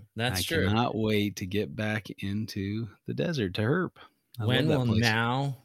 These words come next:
Speaker 1: be then?
Speaker 2: <laughs> Uh, now. Wait, then. Just now. <laughs>
Speaker 1: Now,
Speaker 2: Uh,
Speaker 1: now?
Speaker 2: I love that sequence. That's one of
Speaker 1: It's,
Speaker 2: the funniest.
Speaker 1: it's the
Speaker 2: Yeah.
Speaker 1: greatest.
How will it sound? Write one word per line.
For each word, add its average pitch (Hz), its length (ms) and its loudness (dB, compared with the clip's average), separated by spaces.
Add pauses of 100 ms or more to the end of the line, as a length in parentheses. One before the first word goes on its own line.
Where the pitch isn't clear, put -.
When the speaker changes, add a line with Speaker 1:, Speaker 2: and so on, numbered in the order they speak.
Speaker 1:
be 104 200 0
then? 90 440 -4 (640)
Speaker 2:
<laughs> - 40 2 (1160)
Uh, 117 460 0
now. 110 460 2 (100)
Wait, 117 340 2 (100)
then. 104 460 -4
Just 147 360 6
now. 95 420 4 (200)
<laughs> - 80 -2 (1080)
Speaker 1:
Now, 127 280 2
Speaker 2:
Uh, - 20 2
Speaker 1:
now? 180 360 0 (460)
Speaker 2:
I 113 120 6
love 95 300 4
that 95 200 0
sequence. 95 560 -2
That's 104 240 -4
one 104 80 2
of 95 60 0
Speaker 1:
It's, 92 60 0
Speaker 2:
the 87 60 -4
funniest. 92 600 -2 (180)
Speaker 1:
it's 90 220 -6
the 82 60 -2
Speaker 2:
Yeah. 80 40 -6
Speaker 1:
greatest. 143 600 -6